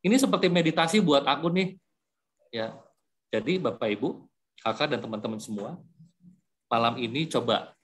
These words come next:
dipikirkan. Karena kalau kita mau melakukan ini, kita harus ada rencana.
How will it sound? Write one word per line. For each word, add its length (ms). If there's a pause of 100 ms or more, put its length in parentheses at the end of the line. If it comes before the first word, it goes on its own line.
dipikirkan. 680
Karena 360
kalau 240
kita 240
mau 160
melakukan 480
ini, 160
kita 240
harus 80
ada 160
rencana. 560